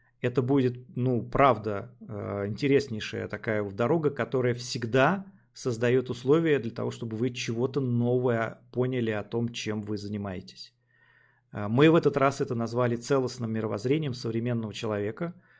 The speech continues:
Потому что, когда мы спрашиваем участников программ о том, что это для вас, чем это для вас стало, люди говорят: «Теперь я вижу мир словно бы гораздо более целостнее, чем раньше».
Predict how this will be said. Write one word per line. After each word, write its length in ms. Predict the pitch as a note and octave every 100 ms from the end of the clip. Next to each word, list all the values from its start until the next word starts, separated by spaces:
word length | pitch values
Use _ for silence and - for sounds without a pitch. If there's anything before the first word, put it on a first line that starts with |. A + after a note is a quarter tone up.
| _ _ -
Потому 300 | A#2+ C3+ C#3
что, 140 | -
когда 300 | A#2 A#2+ C3
мы 120 | A#2+
спрашиваем 760 | A#2+ - C3 B2 A#2+ G#2+ G#2 A2
участников 600 | A#2 B2+ A#2+ A2 - -
программ 400 | A#2 A#2+ A#2 G#2
о 60 |
том, 200 | G#2+ A#2
что 340 | A#2 - D3 B2
это 260 | A2+ G#2+
для 200 | G2 A2+
вас, 300 | A#2 G#2+ -
чем 260 | - C3 A#2+
это 120 | A2+
для 180 | G#2 A2
вас 180 | G#2 -
стало, 500 | - G2+ A#2 F3 - _ _ _
люди 180 | B2 C3
говорят: 220 | C3 A#2+
«Теперь 400 | - A#2+ C#3+ E3
я 180 | C#3+ A#2+
вижу 340 | A#2+ C3+ B2+
мир 260 | B2 B2+ C#3+
словно 580 | - - - C3 A#2+ A#2+
бы 100 | A2+
гораздо 480 | A#2+ A#2 B2 B2
более 300 | A2 A#2 A#2
целостнее, 680 | A#2 - B2 A#2+ A#2+ A2 G#2
чем 260 | - G#2+ G#2+
раньше». 400 | G#2 G2 -